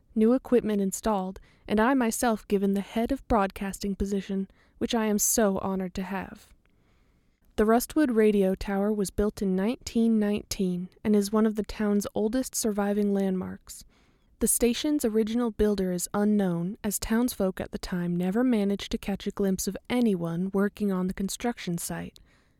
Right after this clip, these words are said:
and the station appeared abandoned when completed. The Piskanam family, who owned the land it was built on,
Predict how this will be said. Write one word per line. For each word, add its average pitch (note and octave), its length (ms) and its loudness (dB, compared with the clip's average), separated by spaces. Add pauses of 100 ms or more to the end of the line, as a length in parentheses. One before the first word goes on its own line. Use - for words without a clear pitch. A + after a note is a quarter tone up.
and G#3+ 120 2
the G#3 60 2
station G#3+ 560 0
appeared F#3+ 340 -2
abandoned F#3+ 680 -2
when F3+ 180 -2
completed. F#3 560 -2 (960)
The G3 100 0
Piskanam A#3+ 640 4
family, F#3+ 600 0
who A3+ 180 2
owned A3 260 4
the A#3 100 4
land F#3+ 240 2
it - 40 -4
was F#3+ 140 -4
built G#3+ 320 0
on, E3+ 240 -4